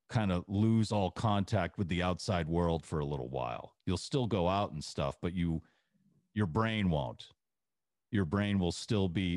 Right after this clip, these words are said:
in the sphere of the little person. So you'll be at, you could go out and, and you could go get milk, but you won't even remember the transaction or anything like that, 'cause you'll be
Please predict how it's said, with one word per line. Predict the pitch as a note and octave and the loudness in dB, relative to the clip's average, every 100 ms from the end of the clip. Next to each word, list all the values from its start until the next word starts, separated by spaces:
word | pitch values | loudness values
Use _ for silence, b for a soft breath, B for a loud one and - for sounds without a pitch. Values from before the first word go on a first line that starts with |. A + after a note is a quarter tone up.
| - | 0
in | F#2+ F2+ | 2 2
the | D#2+ | 0
sphere | - - G#2 F#2+ F2 | -4 -2 2 4 2
of | F2 E2 D2+ - | 2 0 0 -4
the | E2 | -4
little | E2 E2+ D2 | 0 0 0
person. | - C2 - C2 A#1 - _ _ _ _ _ | -2 -4 -4 -8 -10 -16 _ _ _ _ _
So | - | -2
you'll | F2+ G2+ A#2 | 2 4 4
be | A#2 | 4
at, | A2 A#2 | 4 4
you | A#2+ | 4
could | C3 G2 | 2 2
go | A2+ A2+ A2+ A#2+ | 4 6 6 4
out | G2+ G#2 G#2 - - | 4 4 4 2 -2
and, | F2 E2+ E2 D#2 - _ _ _ _ _ _ _ _ - | 0 2 2 0 -2 _ _ _ _ _ _ _ _ -2
and | F2+ F2 | 2 4
you | F#2 | 4
could | F#2+ | 2
go | G2+ G2 | 2 2
get | F2+ F2 | 2 2
milk, | F2 F#2+ D2+ - - - - | 4 4 2 -4 -16 -14 -2
but | F2 - | 0 2
you | F#2+ | 4
won't | G2+ G2+ | 4 4
even | G2 F#2 E2+ D2+ | 4 4 2 2
remember | E2+ F2+ F#2 F2 E2 | 4 4 6 4 2
the | E2 | 0
transaction | - F2+ D#2+ E2 D#2 - E2 C#2+ | 2 2 2 0 0 0 -2 0
or | C#2+ | 0
anything | C#2 D#2+ D2 | -2 -2 -2
like | C#2 - | -2 -2
that, | C#2 B1+ | -2 -2
'cause | D2+ D2+ | -6 -2
you'll | E2 | 0
be | D#2+ E2 D#2 | 2 0 0